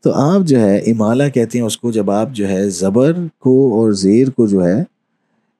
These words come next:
ना ज़बर पढ़ते हैं ना ज़ेर, लेकिन somewhere in between पढ़ते हैं। जैसे बा और बी जो है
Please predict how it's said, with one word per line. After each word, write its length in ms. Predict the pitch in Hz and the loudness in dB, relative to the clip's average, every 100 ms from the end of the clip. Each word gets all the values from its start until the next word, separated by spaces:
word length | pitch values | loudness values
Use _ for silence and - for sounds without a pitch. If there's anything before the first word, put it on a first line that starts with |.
| _ _ _ _ - | _ _ _ _ -20
ना 600 | 69 90 113 120 151 180 | -10 -4 -2 2 2 2
ज़बर 440 | 110 98 98 160 180 - | 0 0 2 2 0 0
पढ़ते 300 | 180 170 180 | 0 2 2
हैं 140 | 196 | 2
ना 160 | 185 139 | 2 2
ज़ेर, 320 | 110 139 185 | 2 0 0
लेकिन 300 | 165 156 175 | 0 -2 -2
somewhere 800 | 156 - - - - 208 202 185 | -4 -6 -8 -6 -2 0 2 2
in 160 | 175 143 | 2 2
between 480 | 123 110 101 117 101 | 0 0 0 0 -2
पढ़ते 280 | 76 69 | -4 -4
हैं। 80 | 76 | -2
जैसे 260 | 85 101 113 | 0 2 0
बा 760 | 156 - 95 113 151 180 208 220 _ _ _ _ | 0 -4 0 2 2 0 -2 -6 _ _ _ _
और 180 | 98 98 | -2 -2
बी 460 | 85 82 143 202 | -4 -4 -2 -2
जो 160 | 185 101 | 0 -2
है 600 | 80 69 69 95 151 - | 0 -2 -2 -4 -8 -10